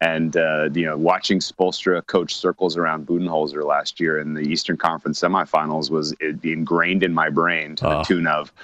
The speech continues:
Speaker 1: "I will back the Heat if they get that three six, even if, you know, Jimmy Butler is limping his way onto the court every night, and,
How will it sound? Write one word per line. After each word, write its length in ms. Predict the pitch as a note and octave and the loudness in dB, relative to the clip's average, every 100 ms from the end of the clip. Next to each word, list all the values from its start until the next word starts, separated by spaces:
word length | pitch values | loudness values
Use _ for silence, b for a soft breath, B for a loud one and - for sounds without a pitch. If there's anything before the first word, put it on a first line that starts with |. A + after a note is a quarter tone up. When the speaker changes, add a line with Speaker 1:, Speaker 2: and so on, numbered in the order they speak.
| B | B
Speaker 1:
"I 140 | F2+ F#2+ | 0 2
will 180 | G#2 | -2
back 300 | F#2+ G2+ G2+ | 0 0 0
the 80 | - | -8
Heat 300 | - G2+ F2 | -6 -6 -6
if 100 | E2 - | -10 -8
they 160 | E2+ E2+ | -6 -4
get 220 | E2+ - | -4 -2
that 200 | E2+ E2 | -4 -2
three 200 | E2+ E2 | -4 -6
six, 360 | - E2+ - - | -4 -4 -6 -10
even 240 | F2+ E2 | -8 -4
if, 240 | E2 D#2 - _ _ | -4 -6 -12 _ _
you 80 | F2 | -2
know, 120 | D#2 | -2
Jimmy 300 | D2+ F2 E2+ | -2 0 0
Butler 400 | D2+ E2+ D#2+ D#2 | 0 0 0 -2
is 100 | D2 | -2
limping 480 | F2 E2 F2 E2 D#2+ | -2 0 -2 -2 0
his 200 | E2+ D#2 | 0 0
way 180 | F2 E2 | 0 2
onto 280 | D#2+ D#2 E2 | 0 0 -4
the 100 | D#2+ | -2
court 300 | - F2 D#2 | 0 0 0
every 220 | D2 D#2+ | -2 -4
night, 340 | D2+ D#2 D#2+ | -2 -2 -2
and, 380 | C#2+ D2 D2 C#2 | -2 -4 -6 -8